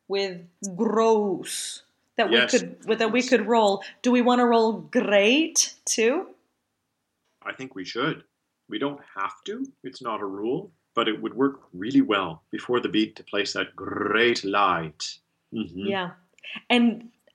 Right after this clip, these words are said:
Speaker 1: I notice when you say that, that you say the T's at the ends of the words very articulated. So great light.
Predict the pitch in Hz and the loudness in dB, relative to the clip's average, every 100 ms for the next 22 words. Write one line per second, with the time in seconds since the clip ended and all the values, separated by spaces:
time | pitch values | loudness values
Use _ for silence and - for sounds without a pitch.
0 | - 202 208 214 226 233 226 208 196 196 | -2 0 2 2 2 2 0 -2 -2 -4
1 | - 247 196 170 175 - - _ _ - | -2 2 2 2 2 -2 -2 _ _ -4
2 | 190 202 202 208 226 202 208 214 - 240 | -2 -2 -4 -2 0 2 0 -2 -4 -2
3 | 220 185 196 180 - 190 - - - 359 | 0 0 0 -4 -10 -12 -10 -8 0 2
4 | 320 277 262 220 190 190 190 180 - _ | 2 2 2 0 0 0 0 -4 -18 _
5 | _ 190 190 214 226 202 196 - 262 240 | _ -6 -2 2 2 2 0 -2 -2 0
6 | 208 185 180 196 190 - 196 214 220 240 | 0 0 0 -2 -6 -8 -2 2 2 2
7 | - - - 196 202 202 185 180 175 - | -2 -4 -6 -2 2 4 4 2 0 -2
8 | - | -4